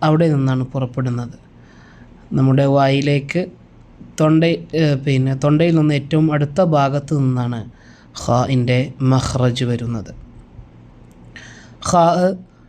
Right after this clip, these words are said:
അത് കനമുള്ള ഇസ്തിഅലാഇൻ്റെ അക്ഷരമാണ്, തഫ്ഖീമ് ചെയ്യേണ്ടതാണ്. അതുപോലെ അത് ഉച്ചരിക്കുമ്പോൾ ഒരു കൂടെ ചെറിയ കാറ്റും കൂടി ഉണ്ടാകും. ഹംസ എന്ന സിഫത്തുമുള്ള അക്ഷരമാണ് ഖാ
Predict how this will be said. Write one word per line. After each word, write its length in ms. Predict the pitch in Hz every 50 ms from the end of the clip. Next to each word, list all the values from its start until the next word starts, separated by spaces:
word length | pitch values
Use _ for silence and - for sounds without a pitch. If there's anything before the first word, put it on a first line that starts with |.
| - - - - - _ - -
അത് 220 | 156 147 151 151 147 143 - - - - - -
കനമുള്ള 500 | - 156 151 160 160 160 156 147 143 143 147 160 156 170
ഇസ്തിഅലാഇൻ്റെ 720 | - - - - 160 139 143 147 151 156 160 156 147 156
അക്ഷരമാണ്, 680 | 147 135 143 - - 156 147 147 139 139 131 127 139 143
തഫ്ഖീമ് 560 | 143 - 139 - - - - 147 135 143 147 147
ചെയ്യേണ്ടതാണ്. 760 | 147 - 160 143 143 139 139 139 143 131 127 120 123 131 151 - - - - - - - - - - - -
അതുപോലെ 360 | - 170 175 180 185 185 185
അത് 120 | 180 180 196
ഉച്ചരിക്കുമ്പോൾ 680 | 190 - - 196 185 196 190 - - 190 180 156 127 113 - - - - -
ഒരു 160 | 156 147 151 151 - - - -
കൂടെ 320 | - - 170 170 175 175 170 - - - - - - - - - - - - - - -
ചെറിയ 280 | - 175 165 165 165 165
കാറ്റും 460 | 156 165 - 165 165 170 165 190 185 175
കൂടി 260 | 156 156 156 147 143 143
ഉണ്ടാകും. 460 | 139 135 131 127 127 120 117 117 113 117 -
ഹംസ 440 | - - 151 160 160 160 147 - - 175
എന്ന 200 | 165 156 147 147
സിഫത്തുമുള്ള 720 | 139 - - 135 - - 147 - - 156 147 139 135 131 131 131 131
അക്ഷരമാണ് 680 | 131 127 - - - 156 147 143 131 127 120 120 120 123 120 120 117 - - - - - - - -
ഖാ 300 | - 82 85 - 127 127